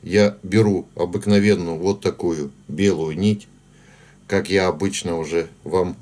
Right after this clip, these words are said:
показывал, рассказывал, мы изготавливали из неё. Это нить для ручного вязания с ангорой, шерсть.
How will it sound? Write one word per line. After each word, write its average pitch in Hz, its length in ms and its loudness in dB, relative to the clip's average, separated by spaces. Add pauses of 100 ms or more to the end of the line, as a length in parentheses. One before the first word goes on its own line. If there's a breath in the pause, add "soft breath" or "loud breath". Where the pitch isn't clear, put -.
(160)
показывал, 85 640 0
рассказывал, 101 680 2
мы 92 180 -2
изготавливали 80 800 -2
из 76 180 -8
неё. 71 380 -6 (640 loud breath)
Это 117 320 6
нить 110 380 0
для 82 300 0
ручного 95 580 2
вязания 117 720 2 (1700 soft breath)
с - 240 -2
ангорой, 87 680 2
шерсть. - 580 -2